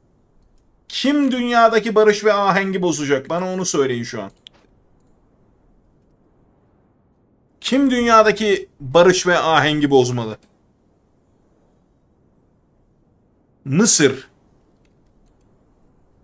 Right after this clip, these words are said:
Hadi bakalım Ürkan'ım, seni kırmıyorum. İngiliz.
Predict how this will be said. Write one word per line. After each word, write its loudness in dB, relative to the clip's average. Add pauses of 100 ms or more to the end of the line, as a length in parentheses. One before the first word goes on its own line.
(140)
Hadi 4
bakalım 4
Ürkan'ım, 0
seni 0
kırmıyorum. 0 (720)
İngiliz. 2